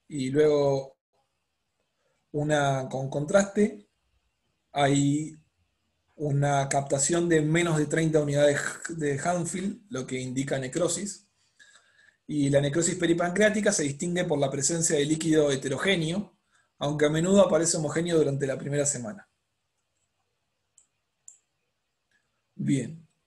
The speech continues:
acá tenemos una reso. Eh, en el primer cuadro tenemos una colección aguda necrótica, se observa una marcada irregularidad de la cabeza del páncreas, con zonas que no se realzan con contraste en su interior,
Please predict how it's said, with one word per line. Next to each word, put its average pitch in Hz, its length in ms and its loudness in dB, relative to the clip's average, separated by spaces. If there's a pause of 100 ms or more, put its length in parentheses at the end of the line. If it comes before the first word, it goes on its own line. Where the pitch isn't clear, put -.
(500)
acá 165 220 -2
tenemos 175 360 -2
una 156 160 2
reso. 175 580 0 (1000)
Eh, 127 260 -6
en 131 100 -8
el 131 120 -4
primer 160 300 -2
cuadro 214 680 4 (760)
tenemos 156 340 -2
una 160 160 2
colección 147 380 2
aguda 165 280 4
necrótica, 196 720 2 (680)
se - 140 -2
observa 151 400 2
una 147 160 -2
marcada 170 360 4
irregularidad 165 720 4
de 156 120 0
la 143 120 2
cabeza 151 340 2
del 160 140 0
páncreas, 202 600 0 (880)
con 165 160 -4
zonas 180 240 0
que 160 120 -6
no 170 100 -2
se 175 120 0
realzan 170 480 2
con 147 120 -4
contraste 156 420 -4
en 139 80 -6
su 156 100 -6
interior, 180 600 -2